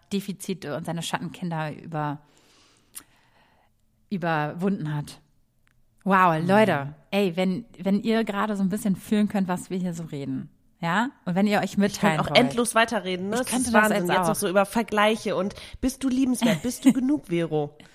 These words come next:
Speaker 2: Weil darum ging's ja auch bei
Speaker 1: Oh.
Speaker 2: ihr.
Speaker 1: Ja, nee, ich
Speaker 2: Ja.
Speaker 1: war eine Zeit lang mir überhaupt nicht genug. Und immer wieder, wenn ich nur, ich, wenn ich nur eine Sekunde auf Instagram bin, denke ich mir, oh Gott, was, mein Leben ist so ein Fail. Und
Speaker 2: Ich hab das eher in Real Life, dass ich dann Leute sehe und f-, mich frage, warum sind die,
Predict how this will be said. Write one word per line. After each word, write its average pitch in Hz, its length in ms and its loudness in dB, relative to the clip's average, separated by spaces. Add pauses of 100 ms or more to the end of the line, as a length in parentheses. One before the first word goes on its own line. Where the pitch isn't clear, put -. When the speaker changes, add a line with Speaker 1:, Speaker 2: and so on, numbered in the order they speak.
(120)
Speaker 2:
Weil 208 120 4
darum 233 300 4
ging's 247 220 -2
ja 240 160 0
auch 269 200 4
bei 185 160 -2
Speaker 1:
Oh. 156 140 -6
Speaker 2:
ihr. 151 200 -4 (380)
Speaker 1:
Ja, 170 220 -2 (160)
nee, 190 300 2
ich 175 180 -4
Speaker 2:
Ja. 175 60 0
Speaker 1:
war 190 60 4
eine 190 140 2
Zeit - 220 -6
lang 190 120 0
mir 185 100 0
überhaupt 180 260 -2
nicht 185 200 -6
genug. 160 320 -8
Und 160 200 -6 (320)
immer 208 320 4
wieder, 190 340 2
wenn 185 100 0
ich 180 140 -4
nur, 190 140 0
ich, - 100 -10
wenn 214 140 4
ich 214 100 0
nur 226 80 2
eine 247 220 4
Sekunde 233 260 0
auf - 80 -2
Instagram 156 460 -4
bin, 170 120 -6
denke 165 200 -6
ich - 80 -20
mir, 165 100 -12
oh 175 80 -12
Gott, - 300 -8 (180)
was, 170 260 -8
mein 165 160 -2
Leben 175 280 -2
ist 156 120 -8
so 175 80 -6
ein 165 80 -2
Fail. 175 540 -4 (640)
Und 170 400 -2
Speaker 2:
Ich 165 100 -4
hab 254 120 -6
das 254 160 -2
eher 190 200 2
in 190 160 -2
Real 247 240 2
Life, 180 280 0
dass 202 180 -6
ich - 60 -14
dann 196 120 -2
Leute 202 280 -2
sehe 202 140 -4
und 190 100 -6
f-, - 80 -20
mich 202 260 -6
frage, 190 300 -6
warum 233 200 -2
sind 220 280 -2
die, 269 240 -4